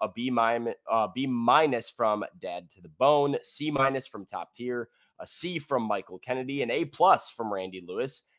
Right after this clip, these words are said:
Hammer's at a C plus. Uh, Samuel King is at a C minus. Jonathan says, "A, do it." We got a B minus. Uh, then we got, uh, an A from Steven, a D from Scott, uh, and we got a, a, a big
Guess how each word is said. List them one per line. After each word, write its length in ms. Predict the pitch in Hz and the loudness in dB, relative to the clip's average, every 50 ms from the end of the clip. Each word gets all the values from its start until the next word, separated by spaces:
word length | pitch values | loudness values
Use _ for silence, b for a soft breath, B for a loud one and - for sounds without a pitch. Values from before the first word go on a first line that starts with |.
| _ | _
Hammer's 400 | - 120 135 156 165 160 143 117 131 | -2 0 0 2 2 0 0 0 0
at 100 | 123 110 | 0 0
a 60 | 104 | -2
C 260 | - - 101 98 87 - _ | -6 -10 -12 -14 -14 -14 _
plus. 460 | 104 92 98 107 127 139 - - - - - | -6 -2 -2 -2 -2 -4 -8 -12 -14 -8 -4
Uh, 180 | 101 101 98 | -2 -2 -2
Samuel 440 | 92 - - 95 95 95 98 95 95 | -4 -6 -8 -6 -6 -4 -4 -6 -8
King 280 | - - 120 110 113 120 | -8 -6 -4 -4 -2 -4
is 140 | 117 101 | -4 -2
at 100 | 110 95 | -4 -4
a 60 | 98 92 | -4 -6
C 240 | - - 104 101 | -10 -10 -10 -8
minus. 520 | 101 98 95 98 104 113 123 139 135 - - _ _ _ _ _ _ _ _ - | -6 -4 -4 -2 -2 0 -2 -2 -2 -6 -12 _ _ _ _ _ _ _ _ -6
Jonathan 460 | - 117 120 160 170 147 151 151 131 | 0 2 2 4 2 2 0 -4 -2
says, 280 | - 143 139 131 - - - 202 | 2 2 2 2 0 -6 -2 4
"A, 420 | 151 180 180 151 113 - - - - _ - | 8 8 8 8 6 4 -4 -10 -16 _ 0
do 180 | 151 180 180 | 4 4 6
it." 160 | 143 90 - - _ _ | 4 2 0 -4 _ _
We 120 | 92 92 | -10 -6
got 120 | 95 104 113 | -4 -4 -4
a 40 | |
B 240 | 113 - 135 139 147 | -4 -4 -4 -2 4
minus. 600 | 151 165 175 185 160 117 90 82 - - - - - _ _ _ _ _ _ | 6 8 8 8 8 4 0 -4 -8 -12 -14 -14 -16 _ _ _ _ _ _
Uh, 240 | - 101 104 107 110 | 0 2 2 4 4
then 120 | 107 110 117 | 2 2 0
we 120 | 120 123 | -2 0
got, 300 | 110 123 123 127 127 - - - | 4 6 6 6 6 4 2 2
uh, 180 | 113 117 113 - - | 4 4 4 4 2
an 100 | 113 110 - - 98 | -2 -4 -4 -6 -6
A 180 | 104 107 117 120 | -4 -4 -4 -4
from 220 | - - 131 127 | -4 -4 -4 -4
Steven, 460 | - - - 170 175 147 110 92 85 - _ - | -4 -6 -6 -4 -4 -2 -4 -4 -6 -6 _ 2
a 140 | 117 127 | 2 2
D 380 | 127 110 - 147 165 190 202 175 | 2 0 -4 -4 -4 -2 -2 -4
from 340 | - - - 120 104 98 85 | -2 0 2 2 2 2 -2
Scott, 560 | - - - - 92 82 73 67 - - - - _ - | -8 -8 -6 -4 -4 -2 -4 -6 -8 -14 -20 -14 _ 0
uh, 320 | 104 104 101 98 98 95 - - _ - | 2 2 2 2 0 -2 -2 -4 _ -2
and 380 | 110 117 117 113 113 110 98 | 2 2 2 2 0 -2 -4
we 100 | 104 113 | -6 -8
got 240 | 110 95 117 113 113 | -2 0 2 4 4
a, 180 | 113 110 98 - - 90 | 4 4 2 0 -2 -4
a, 40 | 85 - _ _ _ _ - | -6 -6 _ _ _ _ -6
a 80 | 101 98 | -6 -6
big 420 | 90 107 110 110 107 101 92 - | -4 -2 -2 -2 -2 -4 -8 -14